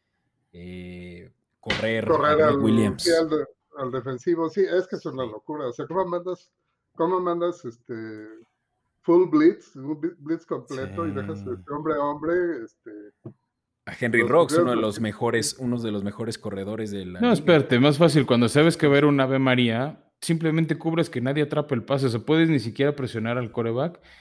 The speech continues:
Speaker 3: y es nada más que no la lance, <laughs> o sea, tiren el pase al piso, o sea, no, no necesitas generarle una intercepción, no necesitas generarle,
Speaker 2: No, porque además,
Speaker 3: este, algo así, nada más con que el, el balón no llegue a la zona de touchdown.
Speaker 1: Ujú.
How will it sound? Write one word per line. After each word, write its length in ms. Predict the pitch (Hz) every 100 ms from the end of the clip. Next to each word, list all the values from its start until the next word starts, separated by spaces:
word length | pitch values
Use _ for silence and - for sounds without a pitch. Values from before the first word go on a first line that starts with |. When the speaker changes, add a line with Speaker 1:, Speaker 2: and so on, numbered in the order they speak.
| - _
Speaker 3:
y 180 | 107 127
es 380 | 135 - - _ _ _ _ _
nada 180 | 143 151
más 180 | 175 170
que 140 | -
no 140 | 131 147
la 120 | 147
lance, 480 | 135 147 123 92 _
<laughs> 0 |
o 260 | 113 123 113 - - _
sea, 160 | 123
tiren 340 | - 151 170 160
el 160 | 123
pase 240 | 131 143 147
al 100 | 131
piso, 220 | 143 127
o 20 |
sea, 120 | 113
no, 180 | 120 139
no 220 | 156 151
necesitas 320 | 156 156 156 -
generarle 480 | 117 110 117 123
una 120 | 131 123
intercepción, 680 | 123 95 101 92 131 135
no 80 | 131
necesitas 340 | 131 127 127 -
generarle, 960 | 101 98 110 113 120 117 107 98 90 _ _ _ _ _ _ 185
Speaker 2:
No, 100 | 180
porque 200 | - 156
además, 320 | 151 190 190
Speaker 3:
este, 720 | - 107 101 98 90 67 - _ _ _ _ -
algo 220 | 123 135
así, 160 | 117 139
nada 120 | 147
más 140 | 160
con 160 | - 123
que 220 | 117 107
el, 320 | - 120 - -
el 160 | 123
balón 260 | 120 131 143
no 80 | 143
llegue 200 | 139 131
a 40 |
la 120 | 110
zona 340 | 127 127 117 110
de 140 | 104
touchdown. 500 | - 107 104 101 98 _ _ _
Speaker 1:
Ujú. 120 | 113